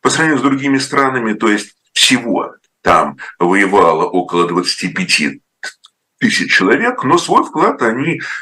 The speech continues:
внесли, и они не убежали, не отступили, они вполне, э,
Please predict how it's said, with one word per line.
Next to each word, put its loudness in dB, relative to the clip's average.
внесли, 0
и 2
они 2
не 0
убежали, 4
не -2
отступили, 0
они 0
вполне, 0
э, 4